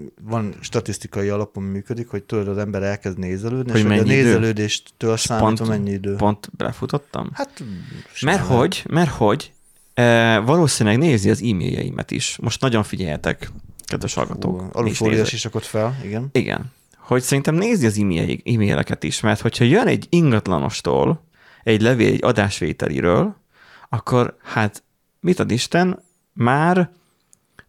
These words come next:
Speaker 2: nyilván lehet, hogy az is, mert smart home-os, tud-, de eddig is smart home körül járt az agyam állandóan,
Speaker 1: Mhm.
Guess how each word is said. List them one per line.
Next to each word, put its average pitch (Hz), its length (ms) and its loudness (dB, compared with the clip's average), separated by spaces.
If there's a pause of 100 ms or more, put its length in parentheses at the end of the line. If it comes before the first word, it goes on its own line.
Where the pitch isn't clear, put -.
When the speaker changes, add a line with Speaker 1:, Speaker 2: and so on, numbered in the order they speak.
(120)
Speaker 2:
nyilván 151 460 4
lehet, 156 160 2
hogy 143 80 4
az 139 100 4
is, 127 160 2
mert 113 260 2
smart 123 280 0
home-os, 107 500 0
tud-, 110 180 -2
de - 120 0
eddig 262 240 2
is 110 220 -2
smart 113 320 0
home 104 260 -2
körül 95 280 2
járt 92 240 2
az 98 100 -2
agyam 80 220 -2
állandóan, 76 580 0
Speaker 1:
Mhm. 139 140 0